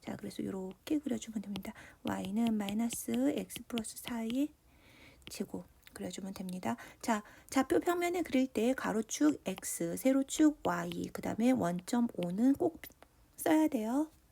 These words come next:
자, 마이너스 이, 여기 마이너스 이분의 일 맞지가 않으니까 여기에다가 마이너스 이분의 일 집어넣어 볼게요. 여기 마이너스 이분의 일로 고칠게요. 사 번 문제를. 자,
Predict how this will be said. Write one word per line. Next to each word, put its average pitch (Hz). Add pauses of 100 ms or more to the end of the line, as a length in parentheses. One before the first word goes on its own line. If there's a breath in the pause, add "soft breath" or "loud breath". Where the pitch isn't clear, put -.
(200)
자, 196
마이너스 262
이, 226
여기 190
마이너스 208
이분의 220
일 254
맞지가 208
않으니까 196 (260 loud breath)
여기에다가 254
마이너스 196
이분의 208
일 285
집어넣어 196
볼게요. 196 (600 loud breath)
여기 208
마이너스 196
이분의 202
일로 262
고칠게요. 208
사 269
번 262
문제를. 208 (2250 loud breath)
자, 196